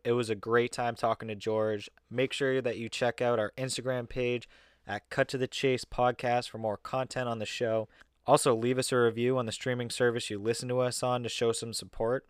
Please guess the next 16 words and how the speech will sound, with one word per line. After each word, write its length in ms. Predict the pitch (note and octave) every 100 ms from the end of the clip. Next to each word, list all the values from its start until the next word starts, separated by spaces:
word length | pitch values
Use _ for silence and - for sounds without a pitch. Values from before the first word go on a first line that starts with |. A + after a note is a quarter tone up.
| _
if 160 | A2+ -
you 60 |
guys 280 | G#2 A2 G#2
really 220 | A2 A2+
enjoy 280 | G#2+ G#2 A2
the 80 | G#2
show. 400 | - A2 A2 B2+ - _ _
And 100 | -
until 280 | A2 - B2
next 260 | A#2+ B2+ -
time, 360 | C3+ B2+ B2+ B2+
we'll 140 | G2
see 160 | - A2
you 100 | A2
guys 240 | G#2+ G#2
later. 340 | F#2+ F#2+ F#2